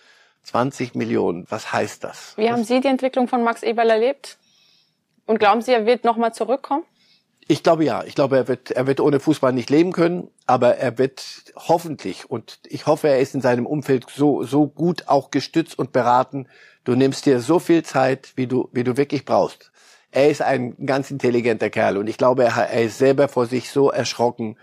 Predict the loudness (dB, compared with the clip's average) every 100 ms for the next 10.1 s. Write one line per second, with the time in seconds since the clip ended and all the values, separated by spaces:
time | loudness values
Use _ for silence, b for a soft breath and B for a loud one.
0 | B B B B -4 2 2 2 0 -4
1 | -4 -4 -2 -2 -4 -12 _ _ _ _
2 | _ _ 0 0 -4 -18 -20 _ _ -4
3 | -2 0 0 0 -2 0 0 0 0 0
4 | 0 -4 -2 -2 -2 b b b b -8
5 | -4 -4 -2 0 2 2 2 2 2 0
6 | -8 -8 b b b -4 2 4 2 -2
7 | 0 0 2 2 4 2 0 -2 0 0
8 | 0 -2 -2 -2 -6 -10 0 0 0 -10
9 | _ -6 -2 0 -2 -2 -4 -4 -4 -6